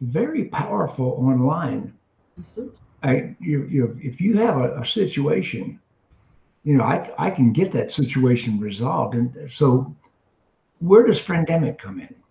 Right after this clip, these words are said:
Speaker 2: Yeah, that is interesting. I love your thought. Your, um, one thing I do wanna talk about, don't wanna lose the point about you uploaded pictures,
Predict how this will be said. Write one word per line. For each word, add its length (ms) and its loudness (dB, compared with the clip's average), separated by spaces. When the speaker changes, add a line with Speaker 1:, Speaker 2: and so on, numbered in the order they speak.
Speaker 2:
Yeah, 340 -10
that 100 -8
is 160 -4
interesting. 560 -2
I 40 0
love 180 0
your 160 6
thought. 320 6
Your, 260 8
um, 340 6
one 160 10
thing 120 8
I 80 6
do 80 6
wanna 160 8
talk 240 4
about, 300 2
don't 100 0
wanna 160 6
lose 320 2
the 80 -2
point 280 2
about 440 -2
you 240 -2
uploaded 540 4
pictures, 640 -4